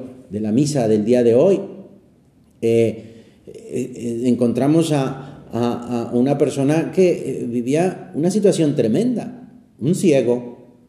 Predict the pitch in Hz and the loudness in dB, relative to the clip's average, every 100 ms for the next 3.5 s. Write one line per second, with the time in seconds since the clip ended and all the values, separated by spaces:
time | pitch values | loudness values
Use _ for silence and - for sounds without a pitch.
0 | _ _ _ - 131 - 120 110 113 120 | _ _ _ -14 -12 0 2 2 2 0
1 | 110 - - - _ _ _ - - 131 | 0 -4 -20 -20 _ _ _ -14 0 4
2 | 120 120 120 123 123 120 - - - - | 4 4 2 2 2 0 -6 -18 -20 -2
3 | 127 120 - - | 0 0 -4 -14